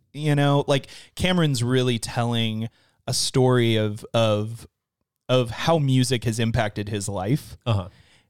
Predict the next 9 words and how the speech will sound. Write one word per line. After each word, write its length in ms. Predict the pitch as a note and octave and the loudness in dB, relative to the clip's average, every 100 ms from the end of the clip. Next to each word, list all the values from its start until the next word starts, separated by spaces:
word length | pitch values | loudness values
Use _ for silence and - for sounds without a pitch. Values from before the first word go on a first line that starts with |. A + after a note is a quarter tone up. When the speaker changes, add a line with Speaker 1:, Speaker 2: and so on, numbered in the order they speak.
| _ - | _ -2
Speaker 1:
And, 560 | C#3+ C3 B2 B2 B2 | 0 2 2 2 2
uh, 440 | A#2+ A2+ G#2+ G#2 G2 _ _ - | 2 2 0 -2 -4 _ _ -20
man, 520 | - E3 F3+ C#3+ G#2+ | -8 -2 0 0 -2
it's 280 | B2+ C#3 - | -2 -2 0
just, 440 | C#3 - - - _ - | 0 0 -2 -10 _ 0
it's 240 | D3 C3+ | 0 0
such 420 | - D3+ B2 A2 | -2 0 0 -2
a 40 | G#2+ | -6
vibe. 360 | F2+ D2+ - | -6 -8 -10